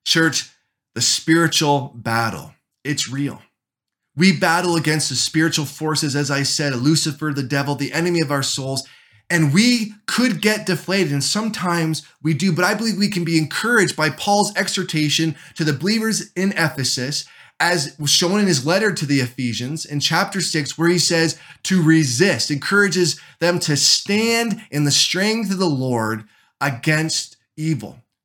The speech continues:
And how do we do that? By putting on the armor of God. By putting on the armor of God. After all, Satan and his forces are fighting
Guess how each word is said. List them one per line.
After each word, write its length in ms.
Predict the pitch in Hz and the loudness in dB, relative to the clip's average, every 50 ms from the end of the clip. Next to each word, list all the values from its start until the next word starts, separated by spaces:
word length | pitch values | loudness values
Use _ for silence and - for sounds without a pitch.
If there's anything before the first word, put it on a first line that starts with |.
| _ _ _ _ _ | _ _ _ _ _
And 100 | - 143 | -2 0
how 160 | 160 190 214 | 2 2 2
do 80 | 240 247 | 2 0
we 80 | 247 226 | -2 -4
do 180 | 202 247 247 | -2 -2 -2
that? 260 | 226 196 - - - _ _ _ _ _ _ _ _ _ _ _ - | -4 -4 -8 -10 -12 _ _ _ _ _ _ _ _ _ _ _ -2
By 140 | 151 156 | -2 -2
putting 540 | 143 - - - 202 214 208 220 214 202 208 | -2 -2 -2 0 2 4 4 2 2 0 0
on 320 | 160 160 160 160 165 165 147 | 0 0 2 2 2 2 0
the 160 | 139 139 - - | -2 -2 -4 -6
armor 580 | 147 156 165 180 180 180 180 180 175 175 - - | -4 -2 0 0 0 0 0 0 -2 -4 -6 -6
of 240 | 143 143 139 131 113 | -6 -4 -4 -6 -10
God. 400 | - - - - 82 80 - - _ _ _ _ _ _ _ _ _ _ _ _ _ _ _ _ _ _ _ _ _ _ _ _ _ _ _ _ _ - | -12 -14 -12 -12 -12 -12 -14 -18 _ _ _ _ _ _ _ _ _ _ _ _ _ _ _ _ _ _ _ _ _ _ _ _ _ _ _ _ _ -12
By 80 | 98 | -10
putting 340 | 110 - - 160 160 165 165 | -10 -6 -2 0 0 0 0
on 180 | 160 151 151 151 | 0 0 -2 -2
the 140 | 147 143 147 | -2 -4 -6
armor 380 | 117 123 127 135 135 131 127 - | -6 -6 -4 -4 -4 -6 -8 -10
of 240 | - 117 110 107 | -10 -12 -14 -12
God. 380 | 101 95 90 90 92 - - - _ _ _ _ _ _ _ _ _ _ _ - | -14 -14 -14 -14 -14 -16 -16 -18 _ _ _ _ _ _ _ _ _ _ _ 0
After 300 | 156 170 - - 190 170 | 0 0 0 0 -2 0
all, 100 | 147 143 | 0 2
Satan 440 | - - - 196 202 220 214 220 | 2 2 2 2 2 0 0 0
and 120 | 208 190 175 | 2 2 2
his 200 | 190 180 - - | 2 2 0 -2
forces 440 | - 180 185 190 170 - 185 180 - | -2 0 0 2 2 2 0 0 0
are 160 | - 165 160 143 | 0 0 0 0
fighting 520 | - - 180 185 190 175 160 160 160 160 | 0 0 2 4 4 6 4 4 2 0